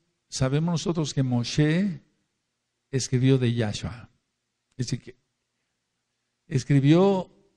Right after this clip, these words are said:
Moshe muchas cosas, y vamos a ir viendo,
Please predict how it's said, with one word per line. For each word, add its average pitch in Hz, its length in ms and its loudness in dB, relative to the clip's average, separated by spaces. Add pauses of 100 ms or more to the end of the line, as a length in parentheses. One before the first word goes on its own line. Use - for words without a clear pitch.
(1080)
Moshe 139 420 -2
muchas 170 420 0
cosas, 143 640 0
y 127 80 -8
vamos 139 360 -2
a 135 60 0
ir 131 160 -2
viendo, 127 420 0